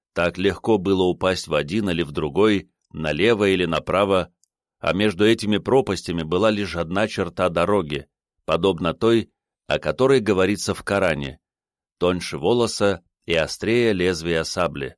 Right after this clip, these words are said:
Примечание. В Коране в многочисленных сурах упоминается ад, где получают воздаяние души неверных. Здесь речь идёт о мусульманской легенде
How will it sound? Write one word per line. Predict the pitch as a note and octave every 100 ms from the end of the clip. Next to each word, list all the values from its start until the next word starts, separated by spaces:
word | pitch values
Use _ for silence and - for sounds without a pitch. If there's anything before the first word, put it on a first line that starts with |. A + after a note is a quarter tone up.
| _ _ _ _ _ _ _ _
Примечание. | - F2 G#2 F2 D2 C2+ B1+ - _ _ _ _ _ _ _
В | _
Коране | - D#2+ C3+ C#3 A#2+
в |
многочисленных | F2+ F#2+ F#2 F2+ A2 - F2+ D#2+
сурах | - C3 B2 G#2 -
упоминается | F2+ F#2 F#2 F2+ E2+ D2+ - E2 -
ад, | G2+ A2+ - _ _ -
где | E2+ C3+
получают | - A#2 G#2+ A#2 A#2+ F2+
воздаяние | F#2+ E2 D#2+ D#2+ G#2+ A#2+ G#2
души | E2 F#2 F2 F2
неверных. | F2+ F#2 F#2 D2 C#2 - _ _ _ _ _ _ -
Здесь | F2+ G#2 G#2
речь | G2+ G#2 G2+
идёт | G2 F#2+ -
о | F2+
мусульманской | F#2+ F#2+ G2+ F#2+ F2 - E2+
легенде | D#2+ D#2 G2 G2+ G#2 G2